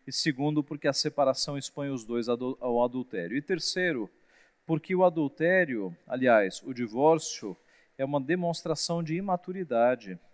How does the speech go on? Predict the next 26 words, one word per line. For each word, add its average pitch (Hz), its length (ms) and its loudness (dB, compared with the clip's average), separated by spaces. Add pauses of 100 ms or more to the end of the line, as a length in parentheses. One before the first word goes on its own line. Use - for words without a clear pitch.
(140)
Veja 165 300 -2
o - 20 -8
verso 123 320 -2
dez. 92 540 -10 (1700)
Disseram-lhe 190 600 2
os 165 120 0
discípulos: 123 880 -2 (360)
"Se - 360 0
essa 277 380 4
é - 20 6
a 180 60 4
condição 143 580 -4
do 123 140 -4
homem 123 400 0
relativamente 127 800 2
à 107 40 -8
sua - 180 -10
mulher, 143 600 0 (460)
não 202 260 0
convém 190 460 -2
casar." 117 580 2 (420)
Esse 208 240 -6
texto 190 360 -4
é 147 40 -2
muito 170 340 -4
curioso, 147 680 2